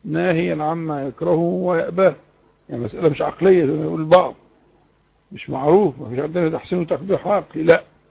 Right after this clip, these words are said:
التحسين والتقبيح ايه هو الحسن وايه هو القبيح، ايه هو المحبوب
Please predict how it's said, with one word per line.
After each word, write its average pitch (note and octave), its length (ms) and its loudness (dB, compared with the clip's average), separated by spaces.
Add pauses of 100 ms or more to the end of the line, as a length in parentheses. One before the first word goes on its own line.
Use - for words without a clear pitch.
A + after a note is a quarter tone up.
(580)
التحسين F3+ 640 -4
والتقبيح E3 760 -4
ايه G3 160 0
هو F3 160 0
الحسن G3+ 500 -4
وايه E3+ 320 -6
هو E3+ 80 -4
القبيح، F#3 500 -8 (580)
ايه E3 60 2
هو F#3+ 160 2
المحبوب F3+ 580 -2